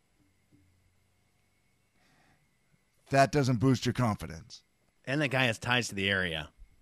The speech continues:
Speaker 1: He does. <sighs> I mean, should Ben be worried?
Speaker 2: Yes.
Speaker 1: Or is this destiny?
Speaker 2: This, I'm assuming this is,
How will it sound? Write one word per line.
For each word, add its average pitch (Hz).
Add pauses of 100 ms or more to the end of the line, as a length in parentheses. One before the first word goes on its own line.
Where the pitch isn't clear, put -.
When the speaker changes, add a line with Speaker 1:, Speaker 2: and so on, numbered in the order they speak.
(1120)
Speaker 1:
He 80
does. 87 (280)
<sighs> 139
I 123
mean, 131 (1800)
should 196 (120)
Ben 156
be 139
worried? 117 (480)
Speaker 2:
Yes. 151
Speaker 1:
Or 147
is 139
this 143
destiny? 110 (680)
Speaker 2:
This, 190
I'm 208
assuming 196
this 156
is, 131